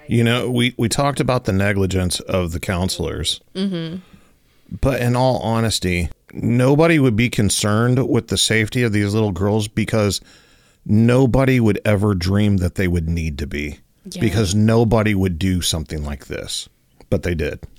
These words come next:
Speaker 2: They did. It's just, it's truly awful.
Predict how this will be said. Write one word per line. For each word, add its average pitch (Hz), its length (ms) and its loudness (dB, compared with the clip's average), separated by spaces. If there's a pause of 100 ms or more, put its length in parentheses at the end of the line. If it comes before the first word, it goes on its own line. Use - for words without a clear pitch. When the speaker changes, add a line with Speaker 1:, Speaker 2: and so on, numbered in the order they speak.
(400)
Speaker 2:
They 185 100 -10
did. 220 460 -10 (380)
It's 185 220 -6
just, 185 260 -4
it's 175 200 -6
truly 160 460 -8
awful. 143 520 -14